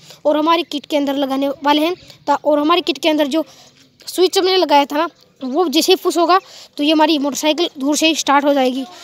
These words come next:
तो ये, इसको, इसके यहाँ पे सोल्डरिंग कर लेता हूँ मैं फटाफट से। तो मैं direct सोल्डरिंग करके आपको direct बताऊँगा।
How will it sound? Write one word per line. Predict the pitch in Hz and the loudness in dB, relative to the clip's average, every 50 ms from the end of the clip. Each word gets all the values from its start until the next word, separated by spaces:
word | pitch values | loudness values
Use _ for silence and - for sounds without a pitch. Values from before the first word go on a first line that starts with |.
| - - - - | -20 -20 -6 -2
तो | 320 | 2
ये, | 339 330 330 - - - - - - - | 2 2 2 0 -4 -14 -20 -20 -10 -4
इसको, | 285 - - - 349 415 440 - - - _ _ _ _ _ _ _ _ _ - _ - - - - | -4 -2 2 4 4 4 4 2 -6 -20 _ _ _ _ _ _ _ _ _ -20 _ -20 -20 -14 -12
इसके | 277 - - 339 | -12 -4 0 2
यहाँ | 320 302 | 2 2
पे | 277 349 - - - | 2 0 -2 -4 -4
सोल्डरिंग | - 330 320 320 320 339 | 0 0 2 2 2 0
कर | 277 320 | 0 0
लेता | 285 285 269 302 | 0 0 0 0
हूँ | 285 311 | 0 -2
मैं | 349 | -2
फटाफट | - - 285 339 330 320 320 | -6 -4 -2 -2 -2 -2 -4
से। | - 320 349 - - - - - _ - | -4 -6 -6 -6 -10 -16 -20 -20 _ -10
तो | 247 | -8
मैं | 247 262 | -6 -4
direct | 262 262 254 285 - - | -4 -2 -4 -4 -4 -4
सोल्डरिंग | - 302 302 285 294 311 285 | -2 0 0 2 0 0 0
करके | 285 254 214 294 | -2 -4 -2 -2
आपको | 269 247 - 285 | -2 -2 -4 -6
direct | 262 247 262 262 302 262 | -4 -4 -2 -2 -2 -2
बताऊँगा। | 277 - 277 269 269 285 370 | -2 -2 -2 -2 -2 -4 -6